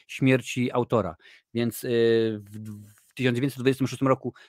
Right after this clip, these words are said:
pojawiła się opowiadanie, gdzie był Kubuś, gdzie był, y, gdzie był Prosiaczek i tak dalej, Kłopouchy, a z Tygryskiem dopiero to było w,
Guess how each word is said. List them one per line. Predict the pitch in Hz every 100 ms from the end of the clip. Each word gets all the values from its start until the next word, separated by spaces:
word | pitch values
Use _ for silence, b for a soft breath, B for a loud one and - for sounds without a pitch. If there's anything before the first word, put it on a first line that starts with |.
| b
pojawiła | 120 120 120 123
się | -
opowiadanie, | 117 123 120 123 117
gdzie | 107
był | 107 104
Kubuś, | - 127 120 107
gdzie | 113
był, | 110 107 120
y, | 107
gdzie | 104
był | 107
Prosiaczek | 104 113 - 123 - 107 -
i |
tak | 117 110
dalej, | 117 110
Kłopouchy, | 110 113 127 170 -
a | 131 139 b b _
z | -
Tygryskiem | _ 110 123 156 - 123
dopiero | 117 123 120
to | 117
było | 117
w, | 104